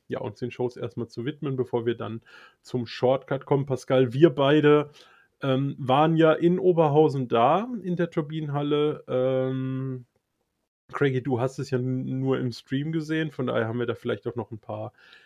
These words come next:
verschiedene, hm, Ansichten auf das Geschehen. Ich bin auf jeden Fall recht gespannt. Ähm, wir hatten ein Pre-Show-Damen-Match. Ja, ich glaube, das müssen wir nicht groß besprechen. Ähm, viele Gastwrestler waren dabei,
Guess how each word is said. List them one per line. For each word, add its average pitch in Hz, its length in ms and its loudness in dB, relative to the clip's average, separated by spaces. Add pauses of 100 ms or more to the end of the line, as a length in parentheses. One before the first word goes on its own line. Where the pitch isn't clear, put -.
(140)
verschiedene, 151 1000 -2
hm, 120 320 -8
Ansichten 208 640 2
auf 160 140 -4
das 147 200 -4
Geschehen. 123 300 -2
Ich 120 100 -6
bin 123 120 -6
auf 107 100 -6
jeden 113 120 -4
Fall 110 100 -2
recht 107 240 -6
gespannt. 175 760 -6
Ähm, 139 540 -6
wir 127 100 2
hatten 127 220 -4
ein 117 260 -4 (340)
Pre-Show-Damen-Match. 160 1300 2 (200)
Ja, 110 340 -4
ich - 80 -20
glaube, 113 240 -4
das 113 200 -6
müssen 117 280 -4
wir 113 120 -6
nicht 120 220 -8
groß 123 280 -2
besprechen. 127 840 -6 (460)
Ähm, 113 640 -4 (1600)
viele 117 720 6 (120)
Gastwrestler 131 760 0
waren 123 180 2
dabei, 120 640 2